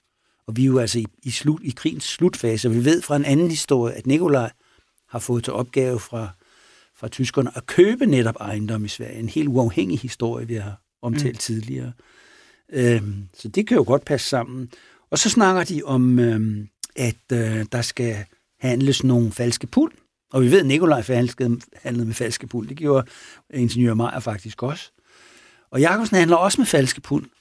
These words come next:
Speaker 1: øh, og de har en eller anden handelsdiskussion der, og Jacobsen, han siger, "Jamen, vi, jeg har tre hundrede tusind kroner, og vi skal handle nogle pund." Og hvordan det sådan er i, i detaljen, om man skal købe eller sælge, det er sådan lidt uklart. Øhm, men det er jo altså også noget, der er,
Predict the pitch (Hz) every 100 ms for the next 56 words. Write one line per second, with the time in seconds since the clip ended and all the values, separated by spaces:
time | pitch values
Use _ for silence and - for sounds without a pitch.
0 | _ _ 143 131 131 120 117 160 170 160
1 | 151 151 131 156 180 175 - 151 - 120
2 | 135 135 131 135 127 123 123 139 - 113
3 | _ _ _ - _ 131 120 127 131 131
4 | 123 135 123 135 135 151 - 147 131 139
5 | 120 120 110 113 - 110 117 120 110 107
6 | 113 120 110 95 95 110 113 113 101 113
7 | 110 131 139 139 143 135 - - 135 127
8 | 120 135 135 131 120 - 120 143 170 147
9 | 123 120 117 127 127 143 123 117 117 127
10 | 123 - _ - - - - - _ -
11 | 131 127 123 120 123 127 185 147 123 135
12 | 156 135 135 135 113 101 -